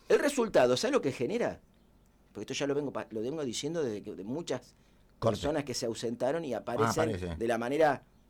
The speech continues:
Speaker 1: más, eh,
Speaker 2: Sí, como si nada fuera,
Speaker 1: no pasó
Speaker 2: dicen.
Speaker 1: nada.
Speaker 2: No pasó
Speaker 1: Y
Speaker 2: nada.
Speaker 1: estaba ahí con el,
Speaker 2: Sí.
Speaker 1: con el noviecito, o está-,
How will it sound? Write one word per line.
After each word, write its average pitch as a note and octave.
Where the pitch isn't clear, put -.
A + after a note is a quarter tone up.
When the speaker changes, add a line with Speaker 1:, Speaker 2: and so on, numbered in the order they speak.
Speaker 1:
más, B2
eh, F2
Speaker 2:
Sí, -
como E4+
si -
nada D4+
fuera, D#4
Speaker 1:
no C3
pasó C#4+
Speaker 2:
dicen. B3
Speaker 1:
nada. D3+
Speaker 2:
No G3+
pasó -
Speaker 1:
Y -
Speaker 2:
nada. D#4
Speaker 1:
estaba C#4
ahí C4+
con A3
el, G3+
Speaker 2:
Sí. E3+
Speaker 1:
con F3+
el F#3+
noviecito, F#3+
o F3
está-, F3